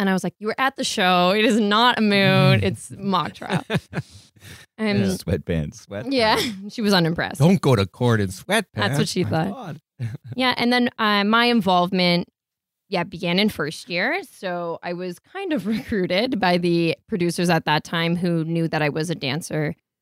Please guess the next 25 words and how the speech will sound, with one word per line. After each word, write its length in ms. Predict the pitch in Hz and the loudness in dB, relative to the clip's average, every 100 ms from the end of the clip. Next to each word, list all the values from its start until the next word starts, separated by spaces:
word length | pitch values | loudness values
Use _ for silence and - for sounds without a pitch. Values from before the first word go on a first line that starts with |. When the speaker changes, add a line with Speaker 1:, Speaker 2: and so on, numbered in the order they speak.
| - | -10
Speaker 1:
uh, 100 | 156 | -10
prior 340 | - 123 117 | -8 -10 -10
to 220 | 156 - - | -12 -14 -10
coming 220 | 147 151 | -8 -6
to 100 | - | -4
law 160 | 147 | -4
school. 380 | 180 - 320 392 - _ _ _ | -4 -4 -2 -2 -6 _ _ _
And 240 | - 170 160 | -8 -6 -4
they 140 | 147 | -4
encouraged 480 | 139 - 160 160 - | -6 -4 -4 -4 -4
me 260 | 170 165 160 | -2 -2 -4
to 180 | - - | -6 -4
dance 260 | 247 269 277 | 0 0 0
in 80 | |
it. 220 | 277 277 - | 0 0 0
I 100 | 180 | -2
did 260 | 175 170 - | 0 -2 -4
two 280 | - 262 247 | -6 -4 -4
pieces 360 | 220 190 185 | -4 -4 -2
in 80 | 180 | -2
my 120 | 165 | -2
first 360 | - 196 180 - | -2 -2 -2 0
year. 280 | 175 180 - | 2 2 0
And 160 | 165 | -2
then 320 | 165 165 165 | -2 -2 -2